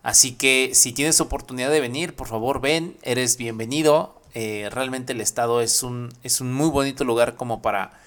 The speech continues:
que vengas, disfrutes, estés bien a gustito, te vayas a echar, eh, por ahí unos marisquitos o te vengas a echar una cervecita, un vinito,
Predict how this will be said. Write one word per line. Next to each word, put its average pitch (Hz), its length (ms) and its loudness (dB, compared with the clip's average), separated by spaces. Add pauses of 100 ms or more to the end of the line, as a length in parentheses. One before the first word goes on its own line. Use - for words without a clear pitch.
(420)
que 127 140 0
vengas, 151 420 4
disfrutes, 143 840 2
estés 123 360 -2
bien 135 180 -2
a 139 60 2
gustito, 135 600 0
te 117 120 -6
vayas 117 220 0
a 107 180 -4
echar, 113 400 -4 (100)
eh, 110 160 -8
por 104 200 -6
ahí 113 220 -4
unos 110 360 -6
marisquitos 117 760 -6 (500)
o 151 220 4
te 143 80 -4
vengas 127 180 -4
a - 20 0
echar 123 160 -2
una 123 220 -2
cervecita, 113 1000 0 (140)
un 127 140 -10
vinito, 120 680 -2